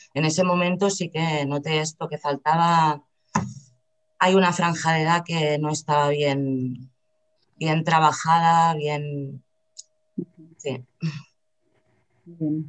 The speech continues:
Speaker 2: Muchísimas gracias, María, por acompañarnos
Speaker 1: Sí,
Speaker 2: también,
Speaker 1: a
Speaker 2: por
Speaker 1: ti
Speaker 2: dar
Speaker 1: por
Speaker 2: tu
Speaker 1: invitarme.
Speaker 2: testimonio súper valiente y, y muy valioso también. Muchísimas gracias, de verdad.
Speaker 1: A ti, a todos.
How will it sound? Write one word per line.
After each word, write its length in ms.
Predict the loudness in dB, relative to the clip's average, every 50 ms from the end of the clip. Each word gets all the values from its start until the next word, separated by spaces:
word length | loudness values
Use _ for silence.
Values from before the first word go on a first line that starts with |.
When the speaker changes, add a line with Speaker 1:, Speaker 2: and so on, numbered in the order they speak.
| -6
Speaker 2:
Muchísimas 420 | -4 0 4 4 6 6 6 4 4
gracias, 340 | 2 2 2 2 2 2 2
María, 340 | 2 2 2 0 0 -2
por 160 | -2 -4 -4 -2
acompañarnos 560 | 0 0 0 2 2 2 2 2 2 0 0
Speaker 1:
Sí, 60 | 0
Speaker 2:
también, 260 | -2 -2 -2 0 0
Speaker 1:
a 140 | 0 0 0
Speaker 2:
por 100 | -2 -4
Speaker 1:
ti 40 | 0
Speaker 2:
dar 60 | 2
Speaker 1:
por 80 | 4 4
Speaker 2:
tu 40 | 4
Speaker 1:
invitarme. 640 | 4 4 2 2 2 2 2 2 4 4 2 2
Speaker 2:
testimonio 260 | 2 2 2 0 -2 _ -12 _ _ _ _ _ -10
súper 320 | -4 -2 0 2 2 4
valiente 400 | 4 4 6 6 4 4 2 2
y, 320 | 2 2 0 0 -2 -2 -2
y 40 | -2
muy 140 | -2 0
valioso 380 | 2 2 2 2 0 0 -2 -4
también. 420 | -2 -2 -2 0 0 -2 -2 -4 -4 -6
Muchísimas 420 | -6 -4 -2 -2 0 0 0 0
gracias, 480 | -2 -6 -6 -8 -12 -12 -12 -16 -18 -16
de 120 | -14 -14
verdad. 260 | -14 -10 -8 -8 -8 -8
Speaker 1:
A 80 | -8
ti, 440 | -6 -6 -2 -2 -2 -4 -4 -8 -12 -14 _ _ _ _ -16 -14
a 120 | -14 -12
todos. 460 | -10 -8 -6 -4 -4 -4 -6 -8 -14